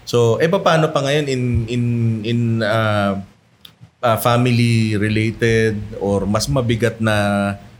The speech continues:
mas may responsibilidad na pagkakataon, tas hindi ka nakakapag-, nakakapag-deliver? So, i-train nyo yung sarili nyo na gano'n na makapag-deliver. Kahit na ma-, kahit na maliit ka, <laughs> kahit ma-, ano ba yun, yung,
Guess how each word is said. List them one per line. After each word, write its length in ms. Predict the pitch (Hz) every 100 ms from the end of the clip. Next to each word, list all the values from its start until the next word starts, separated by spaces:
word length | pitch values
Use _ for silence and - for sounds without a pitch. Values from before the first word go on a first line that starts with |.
| -
mas 180 | 123 131
may 200 | 123 123
responsibilidad 880 | 117 117 120 117 120 110 110 104 104
na 140 | 104
pagkakataon, 640 | 101 104 107 104 98 101 98
tas 160 | -
hindi 180 | 117 113
ka 100 | 107
nakakapag-, 600 | 107 104 98 101 101 95 - - - - - -
nakakapag-deliver? 920 | 110 104 104 104 - 107 101 98 95
So, 120 | 95
i-train 340 | 165 165 160 160
nyo 380 | 147 143 143 139
yung 100 | 135
sarili 440 | 131 127 123 120 117
nyo 120 | 117
na 120 | 110
gano'n 260 | 104 101 101
na 300 | 98 95 92 - - - - -
makapag-deliver. 800 | - - 135 110 110 104 101 107
Kahit 360 | 165 185 185
na 140 | 196 190
ma-, 160 | 185
kahit 260 | 180 185 185
na 80 | 185
maliit 360 | 180 175 175
ka, 100 | 170 180
<laughs> 60 | 170
kahit 160 | 160
ma-, 180 | 160 160
ano 160 | 156 151
ba 220 | 151 165
yun, 60 | 165
yung, 220 | 151 147